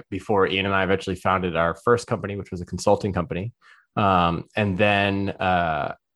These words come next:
you know, about, uh, two years ago now, twenty nineteen, uh, we decided that we really wanted to start a business of, uh, you know, of a single product and service that we could really dedicate ourselves to. Um, and it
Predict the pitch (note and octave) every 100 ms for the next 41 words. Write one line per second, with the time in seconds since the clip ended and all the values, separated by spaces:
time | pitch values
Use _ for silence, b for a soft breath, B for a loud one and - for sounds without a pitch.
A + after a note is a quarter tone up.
0 | - A2+ F2+ E2 - _ _ _ G#2 G2+
1 | - G2+ F2 E2+ - _ - C3+ A#2+ A2
2 | G#2+ C3+ C3 E3 F#3+ - A2 G2 F#2+ -
3 | A#2 D3+ - b b b A2+ G#2 G2 A2
4 | A2+ A2 B2+ A#2+ A2 G#2+ G#2+ G#2 A2+ A#2
5 | G2 G#2 G2+ F#2 - G2+ G2 F#2+ F#2+ _
6 | - - A2 G#2 - A2 G2 F2 G2+ G2+
7 | - D#2+ G2 F#2+ - - - - E2+ E2
8 | - - - _ _ G#2+ F2 E2 - A#2
9 | G2 - B2 G#2 - A#2 G#2 G#2 - G2
10 | - A#2+ F#2+ F#2+ G2 F#2 F#2 - G2 G2+
11 | A#2 - - C#3+ E3 B B B - B2
12 | G#2+ G2 F2+ F2+ - - A2 G#2+ G#2 G2+
13 | G2+ F#2+ - _ _ B2+